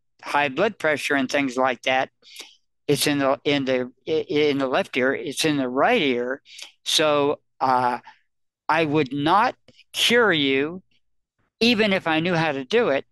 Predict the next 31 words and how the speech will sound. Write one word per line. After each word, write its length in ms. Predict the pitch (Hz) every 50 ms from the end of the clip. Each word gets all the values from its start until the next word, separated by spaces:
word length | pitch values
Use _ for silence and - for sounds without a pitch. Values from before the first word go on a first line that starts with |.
| _ _ -
because 320 | 160 156 - 165 156 135
it 120 | 151 139 -
took 220 | - 175 170 -
me 180 | 156 151 156 -
eighteen 500 | - 160 165 156 - - 165 165 151 147
years 460 | 143 151 185 196 180 139 127 - -
to 140 | - 135 127
achieve 420 | 127 - - - 170 175 180 147
that." 260 | 127 113 110 117 - - _ _ _ _ _ _ _ _ _ - - - - - - - - -
So 220 | - - 139 123
I 100 | 120 127
thought, 220 | 127 - 127 123 120
"Hmm, 200 | 131 196 202 135
that's 240 | 123 135 - - 156
interesting." 500 | 147 131 - 135 131 - - 151 151 120 -
<laughs> 40 | - - - - - - 220 180 - _ - 127 - - - 147 127 - - 143 - -
So 140 | 170 160 180
I 80 | 180
repeated 600 | 190 190 196 185 - - 214 277 - 247 202 160
it 260 | 156 151 147 156 -
to 160 | - - 165 151
this 280 | 147 160 165 147 -
chiropractor 880 | - - 180 220 240 208 151 135 - 143 135 135 135 - 156 156 151 147 143
who 140 | 175 170
was, 340 | 160 165 165 160 156 143 135
uh, 240 | 147 143 139 135 135 - - - - - - - - - _ -
a 80 | 151
really 520 | 143 135 147 180 220 220 202 180 165 151 143
very 480 | 123 123 135 151 156 156 156 151 151
interesting 640 | 156 - 147 143 131 - 143 135 - - 139 131 127
guy, 460 | 120 123 123 127 123 120 113 113 110